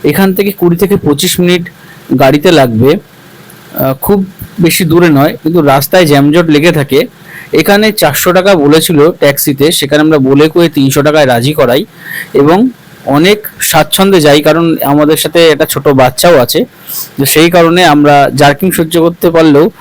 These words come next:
পুচকুটা পারবে না, সেই কারণে আমরা ওকে নিয়ে একটু আরাম করেই এগিয়ে গেলাম, যাতে ওর কোনো কষ্ট না হয়। এবং আমাদের ডেস্টিনেশন already আমরা চলে এসেছি। আর এই, আহ, এখান থেকে নিচের দিকে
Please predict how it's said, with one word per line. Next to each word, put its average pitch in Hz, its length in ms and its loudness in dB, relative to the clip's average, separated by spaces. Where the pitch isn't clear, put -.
পুচকুটা 180 440 0
পারবে 143 380 2
না, 143 140 -2
সেই 147 200 -2
কারণে 156 320 0
আমরা 151 340 2
ওকে 147 260 0
নিয়ে 156 340 2
একটু 143 260 0
আরাম 143 380 2
করেই 165 260 2
এগিয়ে 151 240 2
গেলাম, 143 340 2
যাতে 135 200 0
ওর 147 160 2
কোনো 156 180 0
কষ্ট 139 320 -2
না 160 140 0
হয়। 143 220 0
এবং 143 280 2
আমাদের 165 440 0
ডেস্টিনেশন 190 640 0
already 156 500 2
আমরা 165 220 2
চলে 156 300 0
এসেছি। 185 440 0
আর 131 380 2
এই, 175 400 2
আহ, 139 520 2
এখান 185 320 0
থেকে 175 360 0
নিচের 170 460 0
দিকে 196 400 2